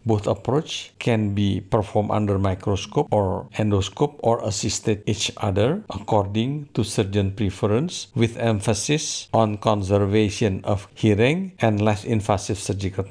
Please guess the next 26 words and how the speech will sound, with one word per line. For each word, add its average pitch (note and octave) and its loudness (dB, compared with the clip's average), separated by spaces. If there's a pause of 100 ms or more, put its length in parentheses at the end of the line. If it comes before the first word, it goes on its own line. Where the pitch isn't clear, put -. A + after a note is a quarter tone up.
technique, C3+ -4
which G#2+ -2
is G2 -2
never G2 2
inert, G#2 0 (160)
but G2+ 2 (300)
the G2 2
active - -2
element A2+ 2
in G#2+ 0
our F#2 2
arts. - -4 (920)
It B2+ 0
is A#2 2
very A#2 4
important A2+ 0
to B2+ 4
preserve G#2 2 (120)
as - 0
much G2+ -2
as G2+ 0
possible G2 -2
of - -4
ossicles A2+ -2
antimanic G2+ -2
membrane G#2+ -2